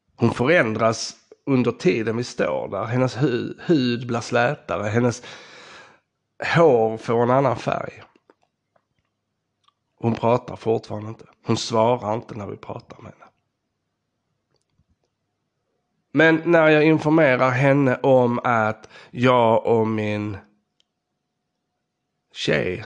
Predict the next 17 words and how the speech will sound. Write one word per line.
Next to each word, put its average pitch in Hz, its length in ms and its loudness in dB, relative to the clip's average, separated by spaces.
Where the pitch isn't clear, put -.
skulle 113 320 -2
förlova 117 560 2
oss 101 380 -6
på 113 180 0
våran 117 340 2
semester 123 840 -2
ett 131 100 -10
tag 113 280 -2
senare, 120 640 -2
så 139 140 2
gör 143 260 6
hon 123 220 0
den 120 160 0
sista 120 840 -2
kraftansträngningen 107 1700 -4
som 131 420 2
hon 117 480 -2